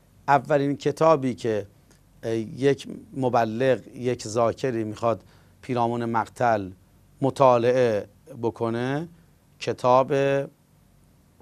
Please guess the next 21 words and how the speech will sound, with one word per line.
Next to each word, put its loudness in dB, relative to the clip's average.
کامل 2
و 0
زیارات -4
است. -10
کامل 2
و 4
زیارات 0
رو 0
عزیزان 0
از -4
این -4
کتاب 0
گلچین -2
بکنن. -4
این -2
کتاب 2
صد 0
و 0
هشت 0
باب 4
دارد، 2